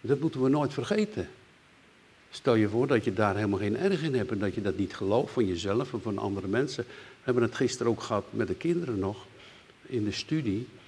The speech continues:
En toen hebben we een paar domineesteentjes zo neergezet. Ja, als eentje valt, dan heel die rij gaat ondersteboven, tot ons toe en tot mij en u.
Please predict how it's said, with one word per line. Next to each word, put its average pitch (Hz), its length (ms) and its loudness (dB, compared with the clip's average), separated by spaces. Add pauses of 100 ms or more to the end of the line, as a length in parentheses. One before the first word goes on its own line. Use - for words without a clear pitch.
(300)
En 110 180 0
toen 104 140 -2
hebben 110 200 4
we 107 60 2
een 98 140 -2
paar 104 220 0
domineesteentjes 127 960 4
zo 107 160 2
neergezet. 104 640 0 (680)
Ja, 113 180 2
als 110 260 -4
eentje 160 380 6
valt, 113 380 4
dan 117 120 2
heel 135 240 2
die 117 160 2
rij 107 220 2
gaat 95 200 -2
ondersteboven, 107 840 -4
tot - 200 -6
ons 117 300 -2
toe 110 220 -2
en 87 80 -4
tot - 180 -12
mij 107 320 -2
en 90 120 -6
u. 123 220 -4